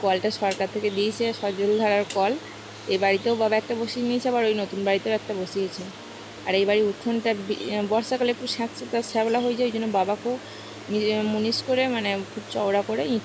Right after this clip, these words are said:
পেতে রেখে দিয়েছে, যেন পড়ে না যাওয়ার ভয় থাকে। আর ঠাকুরের জিনিসপত্র এই হরির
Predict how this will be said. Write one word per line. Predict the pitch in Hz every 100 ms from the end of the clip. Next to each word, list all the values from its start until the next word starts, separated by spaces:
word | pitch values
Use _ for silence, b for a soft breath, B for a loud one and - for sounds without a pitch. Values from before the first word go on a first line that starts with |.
| 214
পেতে | 196 214
রেখে | 196 196
দিয়েছে, | 190 196
যেন | 196 196 226
পড়ে | 208 190
না | 190 185 190
যাওয়ার | 208 202
ভয় | 185 185
থাকে। | 180 185 208 - - - - - 202
আর | -
ঠাকুরের | 196 202 202
জিনিসপত্র | 196 202 - 214 - 202
এই |
হরির | 202 196